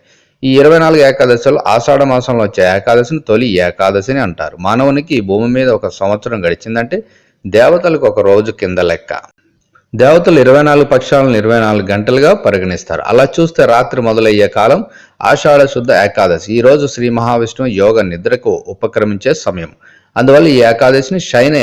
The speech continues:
ఏకాదశి అని కూడా పిలుస్తారు. అంతేకాక ఈ ఏకాదశి నుండే పండుగలు కూడా ప్రారంభమైతే అందువల్ల తొలి ఏకాదశి అని కూడా పిలుస్తారు. ఈ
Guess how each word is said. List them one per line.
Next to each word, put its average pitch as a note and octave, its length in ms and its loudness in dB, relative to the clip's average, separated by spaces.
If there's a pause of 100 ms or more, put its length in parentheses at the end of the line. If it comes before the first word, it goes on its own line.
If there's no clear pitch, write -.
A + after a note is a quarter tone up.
ఏకాదశి G2 480 -2
అని F2+ 160 -8
కూడా - 200 0
పిలుస్తారు. D#2 440 -6 (380)
అంతేకాక A#2 480 2 (100)
ఈ - 20 2 (140)
ఏకాదశి A#2 460 2
నుండే C3+ 200 0 (120)
పండుగలు G#2 420 0
కూడా B2+ 220 2
ప్రారంభమైతే G2+ 640 -2
అందువల్ల A2+ 320 2 (160)
తొలి C3 180 2 (160)
ఏకాదశి G2+ 520 -2 (340)
అని C#3+ 140 -2 (180)
కూడా C#3 140 4 (100)
పిలుస్తారు. F#2+ 480 -2 (3000)
ఈ E3 40 6